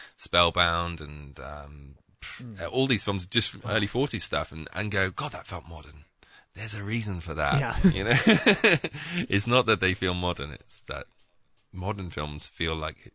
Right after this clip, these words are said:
Speaker 1: Hitchcock films. So, and there's,
Speaker 2: It,
Speaker 1: you know, they always
Speaker 2: I'll
Speaker 1: will.
Speaker 2: tell you the, I, I don't, I, I, I, let me ask you this. This is a, this is a question I, uh, didn't, uh, think to ask when I was preparing everything, but, uh, when you were doing the Hitchcock series, did you, uh, have a chance to see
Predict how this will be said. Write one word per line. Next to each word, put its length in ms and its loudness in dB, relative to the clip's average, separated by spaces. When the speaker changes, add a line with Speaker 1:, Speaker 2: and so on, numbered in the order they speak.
Speaker 1:
Hitchcock 520 -12
films. 380 -16
So, 140 -18
and 140 -8
there's, 280 -10
Speaker 2:
It, 140 0
Speaker 1:
you 60 -14
know, 60 -8
they 120 -4
always 240 -6
Speaker 2:
I'll 80 6
Speaker 1:
will. 40 2
Speaker 2:
tell 200 2
you 100 4
the, 140 2
I, 220 2
I 40 4
don't, 180 2
I, 240 2
I, 100 -4
I, 40 2
let 140 -2
me 100 2
ask 260 2
you 60 0
this. 200 2
This 160 -2
is 120 -4
a, 240 -2
this 180 -4
is 140 -4
a 80 -2
question 420 -4
I, 240 -4
uh, 180 0
didn't, 460 -4
uh, 340 -2
think 180 -4
to 100 -4
ask 360 -2
when 240 -4
I 120 -2
was 140 -6
preparing 440 -2
everything, 300 -2
but, 160 -4
uh, 360 -2
when 260 2
you 80 4
were 120 4
doing 260 2
the 80 2
Hitchcock 440 0
series, 420 -2
did 200 -6
you, 460 0
uh, 320 2
have 220 2
a 40 2
chance 320 -2
to 100 -6
see 640 -2